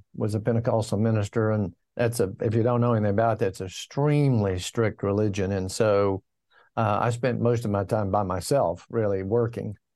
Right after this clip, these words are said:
even as a little kid. And I started a job at six years old. I don't, I never did not have a job the rest of my life, even till now. And that's okay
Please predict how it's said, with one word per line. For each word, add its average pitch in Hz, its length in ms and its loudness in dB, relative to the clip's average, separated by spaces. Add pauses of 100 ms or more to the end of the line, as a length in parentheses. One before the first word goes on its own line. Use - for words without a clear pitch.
(120)
even 120 320 0
as 90 120 -4
a 98 60 0
little 117 260 2
kid. - 340 -4
And 95 140 -4
I 101 100 -2
started 104 440 0 (240)
a 104 80 -2
job 104 360 2
at 95 120 0
six 113 260 -2
years 107 220 0
old. 110 280 2
I 107 100 0
don't, 113 200 -2 (200)
I 113 100 -4
never 117 280 0
did 107 380 -2
not 117 280 0
have 120 140 0
a 117 60 0
job 113 400 -2 (200)
the 110 100 -4
rest 113 240 -2
of 120 80 -2
my 117 100 2
life, 120 320 2
even 139 320 2
till 123 200 0
now. 120 480 0 (220)
And 143 160 0
that's 175 240 0
okay 120 500 0